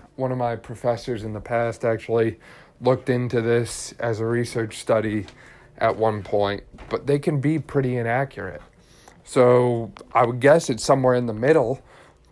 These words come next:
but somewhere in the middle of three hundred to twelve hundred is quite the range. So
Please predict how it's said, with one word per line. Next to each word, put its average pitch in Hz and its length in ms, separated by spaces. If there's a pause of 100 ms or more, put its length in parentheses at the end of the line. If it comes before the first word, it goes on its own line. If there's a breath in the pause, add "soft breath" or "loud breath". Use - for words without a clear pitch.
but 139 180
somewhere 160 300
in 147 80
the 139 80
middle 135 280
of 117 120
three 147 180
hundred 135 320
to 107 60
twelve 143 260
hundred 123 360
is 110 120
quite 143 440
the 123 100
range. 110 500 (420 loud breath)
So - 360